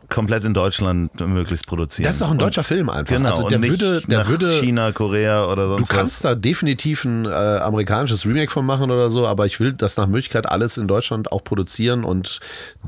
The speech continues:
Speaker 2: weil wir so eine, äh, wirtschaftliche Produktionsweise haben, muss der dann auch nicht in, in Asien animiert werden, weil wir eben nicht diese, diese Disney vierundzwanzig Bilder pro Sekunde Animation haben, sondern das ist,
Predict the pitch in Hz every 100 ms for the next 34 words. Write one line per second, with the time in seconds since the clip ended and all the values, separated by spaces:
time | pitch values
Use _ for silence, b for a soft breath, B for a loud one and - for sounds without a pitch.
0 | - 127 90 107 175 165 120 123 120 113
1 | 110 104 92 98 92 85 85 110 160 123
2 | 120 110 110 110 98 123 147 104 98 90
3 | 92 104 98 120 - 101 92 95 98 95
4 | 104 - 90 90 87 73 87 - - 98
5 | 127 90 87 50 67 95 90 87 90 87
6 | 107 B B B - 98 104 101 120 -
7 | 104 98 95 92 87 95 92 90 87 87
8 | 87 - 85 110 113 110 104 - 107 110
9 | 98 87 123 120 107 87 98 95 90 90
10 | 85 98 92 87 95 92 92 92 92 -
11 | -